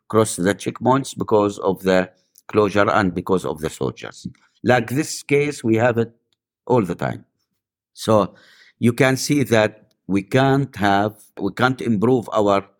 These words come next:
health situation and our health system when we have emergency, because everything is going to the emergency. During that, we have, for example, clashes, uh, with the soldiers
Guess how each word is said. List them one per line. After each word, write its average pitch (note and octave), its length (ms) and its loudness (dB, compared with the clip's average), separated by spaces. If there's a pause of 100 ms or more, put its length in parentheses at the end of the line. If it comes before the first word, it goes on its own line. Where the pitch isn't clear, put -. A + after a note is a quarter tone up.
(280)
health - 560 -2
situation A2 840 0
and E2+ 280 -4
our F2+ 320 0 (120)
health G#2+ 220 0
system F#2 640 -4 (380)
when G#2+ 220 2
we A#2 100 2
have G#2+ 260 0
emergency, C#2+ 640 -4
because G2+ 420 -2 (560)
everything D3 640 0
is G#2+ 160 -6
going B2 380 0
to - 120 -8
the G2 160 0
emergency. F2 600 -4 (440)
During B2+ 360 2
that, A#2+ 320 2
we A2+ 140 0
have, G#2 400 0
for A2 220 0
example, G2 580 0
clashes, G#2+ 640 -2 (480)
uh, F2 300 0
with G#2+ 220 0
the G#2 120 0
soldiers F2 600 0